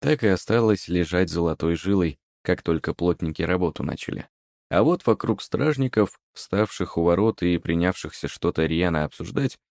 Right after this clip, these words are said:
золотая пыльца так и продолжала крутиться, собираясь в углублениях и канавках и скручиваясь в золотые ручейки. Присев на корточки, аптекарь в очередной раз попробовал зачерпнуть жидкость из одного из таких ручейков.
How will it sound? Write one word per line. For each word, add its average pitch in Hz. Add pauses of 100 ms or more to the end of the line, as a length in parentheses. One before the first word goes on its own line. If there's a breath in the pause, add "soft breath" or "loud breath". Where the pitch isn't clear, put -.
(280)
золотая 92
пыльца 127
так 131
и 117
продолжала 101
крутиться, - (200)
собираясь 104
в 98
углублениях 90
и -
канавках - (200)
и -
скручиваясь 85
в -
золотые 82
ручейки. 69 (500)
Присев 95
на 82
корточки, 117 (260)
аптекарь 143
в 110
очередной 107
раз 123
попробовал 107
зачерпнуть 98
жидкость 107 (140)
из 120
одного 98
из 98
таких -
ручейков. 87